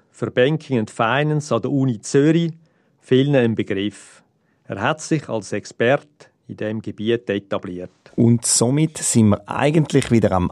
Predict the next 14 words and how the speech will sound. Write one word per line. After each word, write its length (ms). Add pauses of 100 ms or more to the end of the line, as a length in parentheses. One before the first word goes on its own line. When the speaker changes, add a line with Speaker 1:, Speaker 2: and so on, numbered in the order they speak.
(100)
Speaker 2:
Anfang 500
von 180
unserem 360
Thema 380
und 260
ich 80
stelle 260
fest, 380 (260)
dass 300 (100)
Behavioral 720
Finance, 640
also 120
verhaltensorientierte 1400
Finanzmarkttheorie, 1900